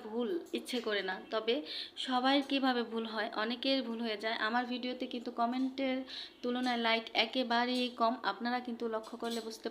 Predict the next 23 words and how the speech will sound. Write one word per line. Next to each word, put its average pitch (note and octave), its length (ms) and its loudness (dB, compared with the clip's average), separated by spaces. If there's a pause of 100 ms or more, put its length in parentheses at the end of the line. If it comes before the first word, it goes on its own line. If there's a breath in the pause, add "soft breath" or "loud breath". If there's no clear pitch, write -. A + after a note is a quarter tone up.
পারবেন। G#3+ 340 -2 (500 loud breath)
আমি A#3+ 120 2 (100)
বুঝি B3+ 260 4
না, A#3+ 60 4 (160)
এত A3 100 0 (120)
বড় C#4 200 6
একটা C#4 220 -2
কমেন্ট C4 280 2 (100)
করতে C4 340 0
পারলে B3 260 2 (140)
তাহলে B3+ 240 0 (120)
এত - 80 -10 (140)
ছোট C4 140 -2 (140)
একটা C#4 140 -4 (120)
লাইক A3 200 0 (120)
কেন A#3 100 0 (120)
দিতে A3 240 -6
পারে G#3+ 200 -2 (100)
না? C4+ 60 -2 (560 loud breath)
আর A3 80 6 (160)
এই C4 120 6
যে D4 60 6 (100)
দেখেন, C4 220 2